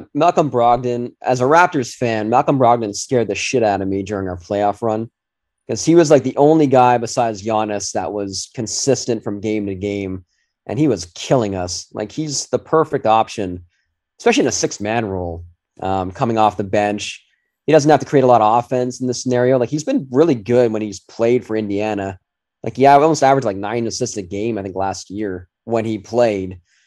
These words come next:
And now Boston can sort of do what they're planning to do with Horford and just sit him on a lot of back-to-backs and try to keep him healthy for the playoffs.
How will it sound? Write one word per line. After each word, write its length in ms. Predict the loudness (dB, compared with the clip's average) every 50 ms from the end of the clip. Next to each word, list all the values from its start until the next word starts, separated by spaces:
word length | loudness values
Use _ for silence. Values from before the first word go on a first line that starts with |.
| _ _ _ _ _
And 160 | -2 0 2
now 280 | 4 6 6 8 6 6
Boston 680 | 6 4 4 4 4 4 2 0 -4 -4 -4 -4 -4 -6
can 200 | -6 -6 -6 -6
sort 300 | -2 -2 0 0 0 -2
of 120 | -4 -4
do 200 | -4 -2 -2 -2
what 180 | 0 -2 -2 -2
they're 100 | -4 -8
planning 280 | -4 -4 -2 -2 0
to 40 | -2
do 40 | -2
with 120 | -4 -4
Horford 640 | 0 2 4 4 2 2 -2 -2 -2 -2 -2 -4 -4
and 120 | -4 -4
just 240 | -6 -6 -6 -8 -2
sit 140 | 0 0 0
him 120 | 2 0
on 80 | 0 -2
a 40 | 0
lot 180 | 0 0 0
of 80 | 0 0
back-to-backs 680 | 0 0 0 -2 -6 -6 -4 -2 -2 -2 -2 -4 -6
and 80 | -14 -6
try 140 | -2 -2 -2
to 60 | -2
keep 200 | -4 -6 -6 -6
him 80 | -4 -2
healthy 360 | 0 2 0 2 0 -6 -8
for 80 | -8
the 80 | -14 -16
playoffs. 600 | -2 2 4 6 6 6 4 2 -2 -4 -8 -14